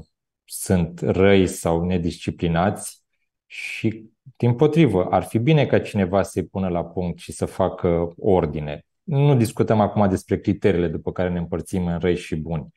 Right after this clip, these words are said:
Um, presupunem și vrem să credem că vom fi întotdeauna de partea bună a, să zicem așa, istoriei, a statului, a societății.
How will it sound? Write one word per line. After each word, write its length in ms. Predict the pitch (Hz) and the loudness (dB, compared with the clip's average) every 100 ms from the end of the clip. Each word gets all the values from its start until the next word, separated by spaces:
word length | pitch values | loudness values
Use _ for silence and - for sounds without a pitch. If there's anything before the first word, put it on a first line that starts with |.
| _ _ _ _ | _ _ _ _
Um, 600 | - 101 101 101 101 101 95 - _ _ _ _ _ _ _ _ _ _ _ _ _ _ _ _ _ _ _ _ _ _ _ _ _ _ - 117 120 120 | -2 2 4 4 4 2 -2 -10 _ _ _ _ _ _ _ _ _ _ _ _ _ _ _ _ _ _ _ _ _ _ _ _ _ _ -4 -2 -2 -2
presupunem 760 | 110 113 - 101 131 147 107 113 | 2 2 2 0 2 4 4 2
și 200 | - 95 | 0 -4
vrem 280 | 82 127 123 | 2 4 2
să 220 | - 90 | 0 0
credem 360 | 92 110 131 | 2 2 0
că 120 | 123 120 | -2 -4
vom 240 | 110 117 | -2 -6
fi 140 | - | -4
întotdeauna 580 | 131 120 127 120 123 120 | -4 -2 0 0 0 -2
de 140 | 107 110 | -2 -2
partea 480 | 127 117 - 117 | -2 -2 -2 -2
bună 640 | 110 104 117 117 92 87 92 | -2 -4 -2 -2 -2 -4 -6
a, 380 | 92 90 87 85 85 - _ _ _ _ _ _ _ | -4 -2 -2 -4 -8 -14 _ _ _ _ _ _ _
să 140 | 92 | -12
zicem 220 | - 98 | -8 -4
așa, 260 | 90 - 92 | -4 0 2
istoriei, 600 | 90 - - 92 71 67 | 2 0 0 0 0 -6
a 120 | 87 | -6
statului, 640 | 82 - 107 90 - 73 85 | -6 0 2 2 -2 -6 -6
a 100 | 90 | -6
societății. 840 | - 90 - 92 - 87 - - | -4 -4 -2 0 0 0 -4 -18